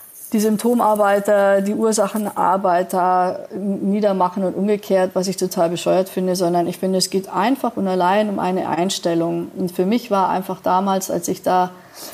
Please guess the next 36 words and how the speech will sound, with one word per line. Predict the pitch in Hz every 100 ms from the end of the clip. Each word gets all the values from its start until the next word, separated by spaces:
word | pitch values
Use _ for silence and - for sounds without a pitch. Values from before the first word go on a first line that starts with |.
| - - -
in | 226
den | 220
O | 214
Ps | 202 233 240 -
rumhüpfte | 220 202 220 - 226 190
und | 196 202
wie | 208
auch | -
immer | 208 214
dachte, | 202 185 - 202 196 190 - _ _ _ _ _ _ - _ _ -
ähm, | 190 180 180 180 180 175
ich | 196 185
möchte | 202 208 240
das | 202
einfach | - 190 202 196
nicht | 185 -
für | 190
den | 185
Rest | 185 185 202
meines | 180 170
Lebens | 185 196 208 -
machen, | 196 196 233 269 359 - _ -
aus | 170
meiner | 165 170 190 247 247
Sicht, | 277 302 -
dass | 190
ich | 214 - - - - - _ _ -
eigentlich | 180 185 214 226 -
immer | 202 214 -
erst | 190 -
dann | 175 202
arbeite, | 220 208 214 208 214 208
wenn | 202
nichts | 202 196 214
mehr | 208
geht. | 208 220 165 -